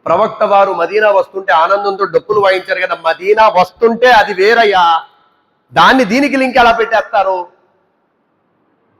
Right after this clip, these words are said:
కొందరు అంటారు, ప్రపంచంలో మహాత్మా గాంధీ గారికి బర్త్‌డే ఉంది, ప్రపంచంలో ఎంతో గొప్ప గొప్ప వాళ్ళకి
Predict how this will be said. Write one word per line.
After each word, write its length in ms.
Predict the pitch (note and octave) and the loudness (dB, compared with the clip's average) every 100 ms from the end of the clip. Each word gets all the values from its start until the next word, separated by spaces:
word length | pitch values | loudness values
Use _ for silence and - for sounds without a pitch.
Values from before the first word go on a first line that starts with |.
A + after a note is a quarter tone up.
| _ _ _ _ _ _ _ _ _ _ _ _ _ _ _ _ _ _ _ _ _ _ _ _ _ _ _ _ _ _ _ - - | _ _ _ _ _ _ _ _ _ _ _ _ _ _ _ _ _ _ _ _ _ _ _ _ _ _ _ _ _ _ _ -20 -2
కొందరు 300 | F#3+ A#3 C4+ | 0 2 4
అంటారు, 520 | B3+ B3+ C4+ D4+ C4+ - - - | 4 4 4 4 2 0 -16 -2
ప్రపంచంలో 1040 | A3+ A#3+ D4+ D4+ D#4 D4+ D4 C#4 D#4+ D#4+ - _ _ _ _ _ G#3 | 0 2 2 2 2 4 4 4 2 0 -12 _ _ _ _ _ 0
మహాత్మా 460 | A3 C#4+ C#4+ C#4+ | 4 4 2 0
గాంధీ 440 | B3 A#3+ C#4+ D4 D4 | 2 2 0 -4 -4
గారికి 320 | C#4+ C#4+ C4 | -4 -4 -4
బర్త్‌డే 420 | C4 C4 C#4+ D4+ | -4 -2 0 0
ఉంది, 380 | D4+ C#4+ A#3+ - _ _ _ _ _ _ _ _ _ _ _ _ _ _ _ _ _ _ _ _ _ _ _ _ G#3+ | 0 -4 -8 -14 _ _ _ _ _ _ _ _ _ _ _ _ _ _ _ _ _ _ _ _ _ _ _ _ 0
ప్రపంచంలో 600 | B3+ D4+ D4+ D#4 D4+ D4+ | 2 4 4 4 4 4
ఎంతో 300 | C4+ C4 D4+ | 4 4 0
గొప్ప 300 | B3+ B3+ D4+ | 2 0 0
గొప్ప 240 | C#4+ D4 | -2 2
వాళ్ళకి 580 | D4 D4 D4+ D4 G#3 | 4 4 0 -4 -8